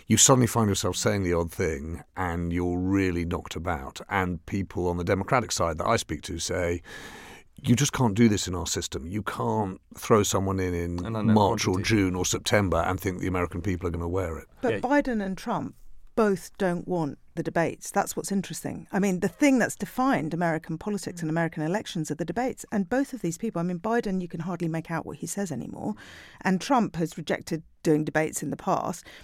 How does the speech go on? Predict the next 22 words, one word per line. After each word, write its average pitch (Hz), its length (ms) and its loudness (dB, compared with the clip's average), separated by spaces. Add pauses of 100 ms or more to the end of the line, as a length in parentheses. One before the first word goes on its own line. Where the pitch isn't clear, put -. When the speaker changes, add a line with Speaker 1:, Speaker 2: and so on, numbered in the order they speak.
(300)
Speaker 3:
So 220 300 8
what, - 400 -2
what 226 160 2
kind 262 180 0
of 285 80 -2
election 262 400 0
are 214 40 2
we 165 100 2
gonna 160 140 -2
have? 220 340 -2
Speaker 1:
But, - 320 -2
and 165 120 8
this 202 120 4
gets - 240 0
to 131 80 0
my 120 220 2 (800)
th-, - 320 -12
thought 110 500 4 (160)
coming 110 300 4
in 101 100 4
this 98 220 0
morning, 87 500 2